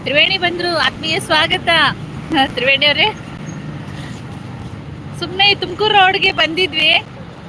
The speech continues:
ಹಾ, ಹಾಗಾಗಿ ಇಲ್ಲಿ ಮಲ್ನಾಡ್ ಹೋಳ್ಗೆ ಮನೆ ಚೆನ್ನಾಗಿರುತ್ತೆ ಅಂತ ಹೇಳಿದ್ರು ನಮ್ಮ ಯೂಟ್ಯೂಬರ್ ಒಬ್ರು, ಹಾಗಾಗಿ ಬಂದಿದ್ವಿ. ಲೈಕ್ ಡನ್ ಅಂತಿದ್ದಾರೆ. ಟೀ ಆಯ್ತಾ? ಹಾ, ಇಲ್ಲೇ ಕುಡಿದ್ವಿ ಟೀನ.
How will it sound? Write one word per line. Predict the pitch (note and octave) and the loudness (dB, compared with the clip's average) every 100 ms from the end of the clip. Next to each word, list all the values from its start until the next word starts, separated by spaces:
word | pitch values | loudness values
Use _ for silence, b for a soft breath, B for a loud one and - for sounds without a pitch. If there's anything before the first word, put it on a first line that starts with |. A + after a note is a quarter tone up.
| - - - - - - - - - - - - | -16 -16 -14 -14 -14 -14 -14 -12 -12 -12 -10 -6
ಹಾ, | A#3 A3 G#3 F3+ G3+ E3+ - - - - - | -4 -4 -4 -6 -8 -8 -10 -10 -8 -6 -2
ಹಾಗಾಗಿ | A#3 C4+ D4 D#4+ D#4 | 2 4 4 4 2
ಇಲ್ಲಿ | C#4 C4 A3 A3+ | 4 4 4 2
ಮಲ್ನಾಡ್ | A#3 C4 E4 E4+ | -2 2 4 4
ಹೋಳ್ಗೆ | D#4 D4+ D4+ | 4 4 4
ಮನೆ | D4+ D4+ C#4+ | 2 4 2
ಚೆನ್ನಾಗಿರುತ್ತೆ | - C4 C#4+ E4 F4 - E4 | 2 4 4 4 0 2 2
ಅಂತ | D#4+ | 2
ಹೇಳಿದ್ರು | - D4 D4+ D4+ C#4+ C#4+ | 2 4 4 2 2 2
ನಮ್ಮ | C#4 C4 B3+ B3 A#3 | 2 0 0 0 0
ಯೂಟ್ಯೂಬರ್ | C4 D#4+ F4 E4+ E4 | -2 -4 0 4 4
ಒಬ್ರು, | B3+ C4+ C#4+ - - - - - - - - - - | 4 2 0 -2 -14 -18 -16 -16 -16 -16 -18 -8 0
ಹಾಗಾಗಿ | C4 C#4+ D#4 E4 | 2 4 4 4
ಬಂದಿದ್ವಿ. | D4 C#4 B3+ | 2 2 0
ಲೈಕ್ | B3+ D4+ D4 | 2 2 2
ಡನ್ | E4 E4 | -2 -2
ಅಂತಿದ್ದಾರೆ. | D#4 D4+ D4 D4 | -4 -2 2 2
ಟೀ | C#4+ E4+ | 2 2
ಆಯ್ತಾ? | D#4+ D4+ C#4+ | 4 4 2
ಹಾ, | C4 C#4 D#4+ D#4+ | 0 2 4 4
ಇಲ್ಲೇ | D#4 D#4+ F#4 | 4 2 0
ಕುಡಿದ್ವಿ | E4+ D4+ F4+ F#4 | 0 -2 2 2
ಟೀನ. | D#4+ D#4+ | 4 2